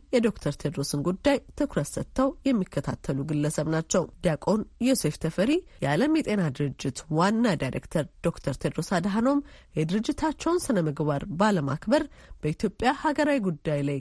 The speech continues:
ከልክ በላይ እጃቸውን በመስደድ ጣልቃ በመግባት የስነ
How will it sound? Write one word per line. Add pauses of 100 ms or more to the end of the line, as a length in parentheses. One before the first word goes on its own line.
(100)
ከልክ
በላይ
እጃቸውን
በመስደድ (260)
ጣልቃ (360)
በመግባት (220)
የስነ